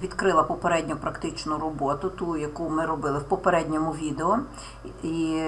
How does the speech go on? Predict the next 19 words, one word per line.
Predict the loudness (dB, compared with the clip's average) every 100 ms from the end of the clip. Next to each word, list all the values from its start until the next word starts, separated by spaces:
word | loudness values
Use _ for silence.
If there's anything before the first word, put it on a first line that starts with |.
| -2 0
дивлюся | 2 2 2 8 10 12 10
на | 8 8 8 4
підлогу, | 0 2 2 4
вона | 2 2
мені | 2 2 0
не | 0
подобається, | 0 4 4 4 0 0 0
я | 2
хочу | 2 0 0
її | -2 -4
трошки | 0 0 0 -2 -4
опустити | -2 -4 -2 -2 0 0
нижче. | 0 0 -2 -2 0 0 -2 -12 -16 -14 -14 -4
Е, | 0 2
я | 4 4
не-, | 4 2
натисну | 2 4 4 2 0 -2
Ctrl, | 2 4 4 0 0 -2 -12 -18 -18 -14 -4
е, | 0 0